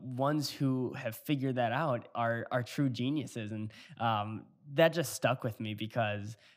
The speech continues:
I was gonna go into finance and numbers and,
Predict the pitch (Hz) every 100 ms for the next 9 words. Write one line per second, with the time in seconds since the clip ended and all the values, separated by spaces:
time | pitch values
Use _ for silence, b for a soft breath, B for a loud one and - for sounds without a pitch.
0 | b 131 131 151 151 143 131 139 131 120
1 | 123 123 117 120 - 123 117 113 110 -
2 | - - 117 120 95 80 - - - 110
3 | 104 104 120 123 110 104 101 95 85 90